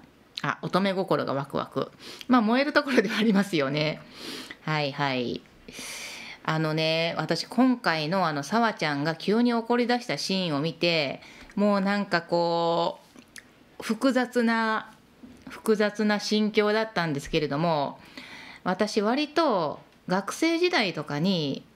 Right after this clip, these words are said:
ああいう友達がよくいたんですよね。<laughs> な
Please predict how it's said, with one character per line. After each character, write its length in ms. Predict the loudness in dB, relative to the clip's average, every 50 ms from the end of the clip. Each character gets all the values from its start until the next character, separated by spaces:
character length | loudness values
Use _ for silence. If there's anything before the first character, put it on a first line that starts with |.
| -8 -4
あ 260 | 0 0 2 2 2
あ 40 | 0
い 160 | 0 0 0
う 180 | 2 2 0 0
友 280 | 2 4 4 4 4
達 280 | 2 0 -2 0 0 0
が 300 | 2 2 0 0 0 0
よ 160 | 0 -2 -2
く 160 | 0 2 0
い 80 | 0 0
た 220 | 0 0 2 2
ん 100 | 2 2
で 160 | 0 0 0 0
す 180 | 0 2 2
よ 140 | 2 2 2
ね。 460 | 0 0 0 0 0 -2 -4 -8 -10 -10 -8 -8 -8 -6 -6 -8
<laughs> 300 | -8 -10 -12 -6 0 2
な 120 | 2 4